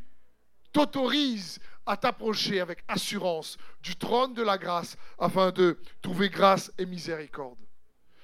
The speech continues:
Donc, Jésus est venu révéler Dieu. Il est la lumière pour révéler Dieu en tant que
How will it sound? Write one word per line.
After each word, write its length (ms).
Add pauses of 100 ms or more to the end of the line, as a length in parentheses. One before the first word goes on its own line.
(280)
Donc, 280 (440)
Jésus 480
est 20
venu 280
révéler 380
Dieu. 560 (720)
Il 140
est 80
la 120
lumière 400
pour 140
révéler 300
Dieu 180
en 80
tant 160
que 140